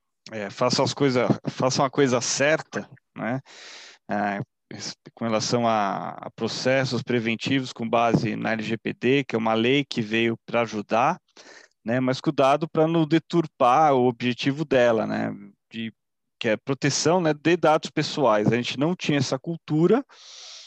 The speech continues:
ela veio forçar essa cultura. Infelizmente, nós brasileiros, nós temos uma cultura também de atalhos, né? Então, que eu faço um apelo aí pra que, pras empresas, as pessoas que estão representando as empresas, que ela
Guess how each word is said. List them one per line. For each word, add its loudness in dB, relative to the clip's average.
ela 2
veio 2
forçar 2
essa -2
cultura. 0
Infelizmente, 0
nós 2
brasileiros, 4
nós 0
temos 0
uma 2
cultura 0
também 2
de 0
atalhos, 2
né? 0
Então, 0
que -6
eu -2
faço 0
um 2
apelo 2
aí 4
pra -12
que, -6
pras -2
empresas, 0
as -2
pessoas -4
que -6
estão 0
representando -2
as -2
empresas, 0
que -4
ela 4